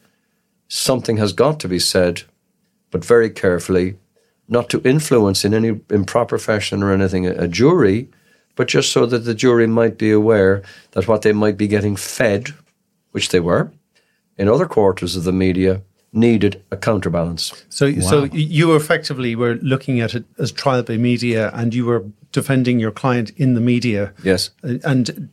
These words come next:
Speaker 2: because, I mean, there's often the perception when you hear sort of solicitors going onto the, the media to talk about their cases that they're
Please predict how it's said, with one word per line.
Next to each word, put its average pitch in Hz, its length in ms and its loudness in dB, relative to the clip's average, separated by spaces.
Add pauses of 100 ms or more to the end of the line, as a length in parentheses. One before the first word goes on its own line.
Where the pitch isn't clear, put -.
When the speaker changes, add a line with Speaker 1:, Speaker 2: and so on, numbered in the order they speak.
Speaker 2:
because, 123 360 -2
I 131 60 -2
mean, 127 340 0
there's 139 140 2
often 151 220 0
the 131 80 -2
perception 123 560 -4
when 110 120 -4
you 113 100 -4
hear 113 400 -4
sort - 200 -20
of 104 100 -12
solicitors 104 440 -10
going 101 280 -8
onto 95 200 -10
the, 92 220 -8 (320)
the 113 60 -6
media 104 260 -4
to 104 100 -10
talk 110 160 -4
about 104 200 -8
their 113 80 -8
cases 104 440 -8
that - 180 -20
they're 98 300 -4